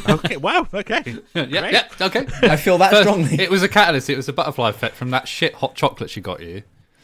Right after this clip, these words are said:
Speaker 2: Uh, and now you're calling off the
Speaker 3: This is
Speaker 2: wedding.
Speaker 3: really alienating for new listeners there, talking about hot chocolate gate from last season.
Speaker 1: Well, they'll have
Speaker 2: Well,
Speaker 1: to go back and learn all the
Speaker 2: listen
Speaker 1: lore,
Speaker 2: to
Speaker 1: won't they?
Speaker 2: Two hundred
Speaker 3: Listen to
Speaker 2: hours,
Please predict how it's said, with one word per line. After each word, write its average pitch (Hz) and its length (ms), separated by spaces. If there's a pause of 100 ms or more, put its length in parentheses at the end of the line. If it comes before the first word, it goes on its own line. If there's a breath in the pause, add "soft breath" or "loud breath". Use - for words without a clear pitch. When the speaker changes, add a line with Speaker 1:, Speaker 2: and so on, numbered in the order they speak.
(440 loud breath)
Speaker 2:
Uh, 104 380
and 120 120
now 120 440
you're 117 120
calling 127 300
off 120 140
the 135 80
Speaker 3:
This 135 180
is 101 140
Speaker 2:
wedding. 98 160 (120)
Speaker 3:
really 180 400
alienating 127 560
for - 120
new 123 200
listeners 117 440
there, 98 240
talking 113 320
about 110 260
hot - 360
chocolate - 420
gate 104 280
from 104 200
last 104 420
season. - 220
Speaker 1:
Well, 143 320
they'll 165 260
have 165 160
Speaker 2:
Well, 107 120
Speaker 1:
to - 80
go 156 200
back 156 400
and 127 340
learn 131 260
all 135 100
the 143 80
Speaker 2:
listen 135 160
Speaker 1:
lore, 156 220
Speaker 2:
to 85 100
Speaker 1:
won't 120 260
they? 90 240
Speaker 2:
Two 123 300
hundred 135 240
Speaker 3:
Listen 190 260
to - 180
Speaker 2:
hours, 151 300